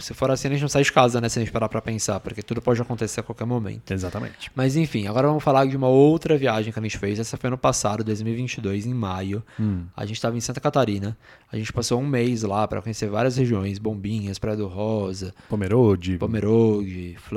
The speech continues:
Speaker 1: Florianópolis, Penha, enfim.
Speaker 2: Blumenau.
Speaker 1: Blumenau, a gente ficou um tempão lá. E a gente tava exatamente na Praia do Rosa.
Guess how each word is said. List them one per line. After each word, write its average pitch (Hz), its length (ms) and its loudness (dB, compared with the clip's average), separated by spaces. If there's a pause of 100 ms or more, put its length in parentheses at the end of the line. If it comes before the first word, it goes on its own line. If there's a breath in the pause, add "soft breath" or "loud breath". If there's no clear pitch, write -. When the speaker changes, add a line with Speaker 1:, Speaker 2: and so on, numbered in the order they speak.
(160)
Speaker 1:
Florianópolis, 101 720 -2
Penha, 101 600 -4
enfim. 104 320 -8
Speaker 2:
Blumenau. 107 640 0
Speaker 1:
Blumenau, 104 480 -2
a 117 60 -8
gente 107 100 -6
ficou - 160 -8
um - 20 -8
tempão 107 360 -6
lá. - 100 -14 (640 loud breath)
E 156 340 6
a 147 80 6
gente 143 160 2
tava 147 140 6
exatamente 160 560 4
na 156 100 4
Praia 170 160 6
do 185 80 8
Rosa. 135 400 8